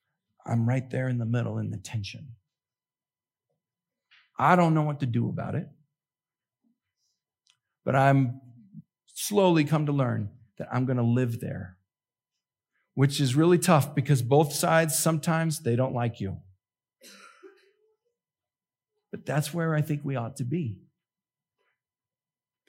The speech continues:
Because I will walk hand in hand with anyone in this particular community if they want to know God's word, 'cause I know that's gonna be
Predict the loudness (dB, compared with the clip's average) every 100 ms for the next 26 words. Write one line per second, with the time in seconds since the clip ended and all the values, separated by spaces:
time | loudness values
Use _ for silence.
0 | _ -4 -2 0 2 2 2 0 -2 -2
1 | 0 0 0 2 0 -2 -6 -6 -6 -4
2 | -2 -2 0 0 -2 -4 -12 _ -6 -2
3 | 0 0 -2 -4 -2 0 -2 -2 -2 0
4 | 0 -2 -4 -4 -2 -2 0 0 0 -2
5 | 0 2 0 0 -2 -2 -2 -2 -4 -6
6 | -4 -2 0 0 -4 -4 -2 0 -2